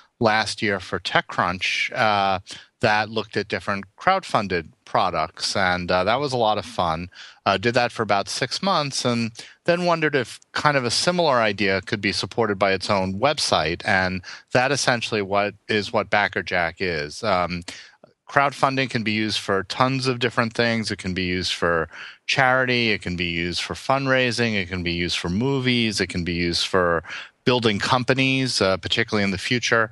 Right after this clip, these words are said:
Uh, but my focus is really on products and product development, and I really didn't see a home for that. You know, a lot of websites do a great job covering campaigns,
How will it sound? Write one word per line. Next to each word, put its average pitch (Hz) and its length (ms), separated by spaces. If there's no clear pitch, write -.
Uh, 107 260
but 113 400
my 135 540
focus 139 500
is 127 140
really 120 240
on 98 180
products 120 540
and 98 100
product 110 320
development, 107 640
and 107 80
I 117 80
really 160 300
didn't 151 220
see 123 400
a 117 80
home 87 640
for - 240
that. 85 320
You 95 100
know, 87 160
a - 20
lot 98 220
of 123 80
websites 113 540
do 107 100
a 95 60
great 101 240
job 104 320
covering 101 380
campaigns, 104 920